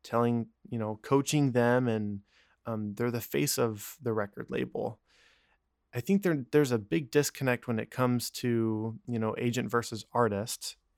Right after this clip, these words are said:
And, uh, that's where I, I would assume some people would say, "Well, Hunter,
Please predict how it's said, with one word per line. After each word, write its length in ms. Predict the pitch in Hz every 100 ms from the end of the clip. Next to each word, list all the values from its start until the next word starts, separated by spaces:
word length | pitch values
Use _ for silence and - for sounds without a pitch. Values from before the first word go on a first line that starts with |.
| -
And, 160 | 120
uh, 160 | 120 -
that's 260 | 123 139 -
where 120 | 135
I, 180 | 123 117 - -
I 60 |
would 140 | 127 113
assume 420 | - 131 120 110
some 380 | - 135 127 120
people 320 | 135 - 110
would 160 | 110
say, 160 | - 113
"Well, 340 | 107 135 139
Hunter, 460 | 127 131 - 127 120